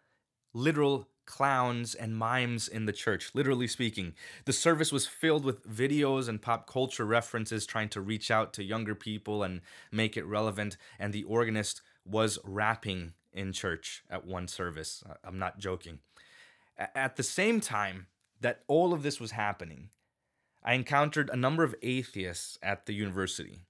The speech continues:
and they were very vocal and very aggressive. So I gave an ear, and then I started to question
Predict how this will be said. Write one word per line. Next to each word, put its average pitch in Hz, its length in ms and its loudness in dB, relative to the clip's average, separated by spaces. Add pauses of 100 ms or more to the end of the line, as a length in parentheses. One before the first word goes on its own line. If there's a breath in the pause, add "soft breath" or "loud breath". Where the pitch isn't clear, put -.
(240)
and 107 140 -2
they 113 60 4
were 110 120 2
very 113 220 2
vocal 120 720 -2
and 104 120 -4
very 101 200 0
aggressive. 92 720 -4 (1200 loud breath)
So 143 240 4
I 131 140 4
gave 151 240 4
an 151 140 0
ear, 156 320 4 (800 loud breath)
and 120 120 -4
then 120 120 0
I 110 60 -2
started 127 380 -2
to - 80 -8
question 101 840 -2